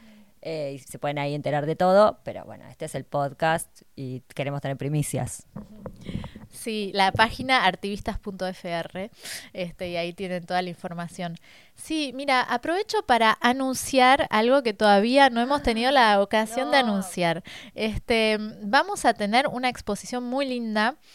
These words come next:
Speaker 2: de Orlan. No sé si la conocen, una artista feminista muy, muy conocida internacionalmente, que es francesa, pero que trabajó sobre unas fotos,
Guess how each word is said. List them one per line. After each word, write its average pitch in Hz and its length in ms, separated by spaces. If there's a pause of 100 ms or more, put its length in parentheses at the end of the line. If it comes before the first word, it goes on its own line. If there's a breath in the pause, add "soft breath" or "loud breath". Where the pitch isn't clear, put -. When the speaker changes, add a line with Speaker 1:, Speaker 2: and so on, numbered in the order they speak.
(280 loud breath)
Speaker 2:
de 254 360 (100)
Orlan. 220 540 (220)
No 196 200
sé 208 160
si 190 260
la 165 140
conocen, 269 640
una 214 200
artista 220 440
feminista 202 840
muy, 220 760
muy 202 240
conocida 196 480
internacionalmente, 202 800
que 202 200
es 196 80
francesa, 226 640 (640 loud breath)
pero 226 260
que 240 160
trabajó 269 680
sobre 254 340
unas 254 260
fotos, - 760